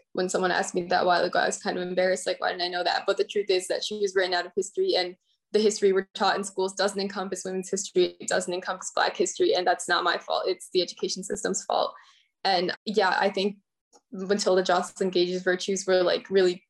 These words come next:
being inclusive of everyone, even if it's so radical. Like, she would really say,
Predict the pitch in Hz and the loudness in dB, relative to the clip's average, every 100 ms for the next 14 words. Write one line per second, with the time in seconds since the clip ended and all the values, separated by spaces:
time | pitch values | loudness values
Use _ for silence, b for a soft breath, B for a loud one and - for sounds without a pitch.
0 | - 185 175 180 185 185 - 180 175 175 | -4 -2 -2 -4 2 2 2 0 2 2
1 | 180 175 175 196 180 180 196 - - 185 | 2 0 -2 -4 -2 -4 -6 -8 -2 4
2 | 180 180 170 180 185 180 170 175 - 196 | 6 6 4 2 4 4 4 0 -4 0
3 | 185 180 185 180 - - 175 175 | 0 4 2 2 -2 0 2 2